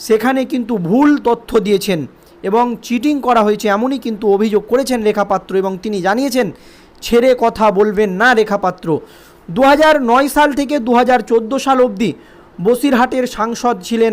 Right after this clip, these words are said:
হাজী নুরুল ইসলাম। এরপর দু হাজার চোদ্দো থেকে দু হাজার উনিশ সাল, উনিশ লোকসভা ভোটে তিনি প্রতিদ্বন্দ্বিতা কিন্তু করেনি। এবার ফের যখন বসিরহাট কেন্দ্র থেকে মনোনয়ন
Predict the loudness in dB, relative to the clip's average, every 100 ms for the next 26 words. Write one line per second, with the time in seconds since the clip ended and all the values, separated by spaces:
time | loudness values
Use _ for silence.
0 | 0 -4 -4 -4 -2 -2 -4 -2 -2 -2
1 | -8 -20 _ -20 _ _ 0 0 2 2
2 | 2 2 2 2 4 2 0 0 0 0
3 | -2 -2 -2 -4 -2 0 2 2 0 -6
4 | -6 -2 0 -2 0 2 2 0 -8 -20
5 | _ _ _ -20 -20 -20 _ -8 -2 0
6 | -2 -6 -20 -20 _ 0 0 2 0 2
7 | 4 2 2 0 -4 -2 -4 -2 -4 -2
8 | -2 -2 -2 -4 -2 -6 -6 -2 0 2
9 | -2 -6 -12 -20 _ -20 _ 0 4 4
10 | 2 2 4 4 -2 -14 -20 -2 -2 0
11 | -2 0 0 2 4 2 2 -2 -2 -2
12 | -2 -2 -2 -2 -2 0 2 2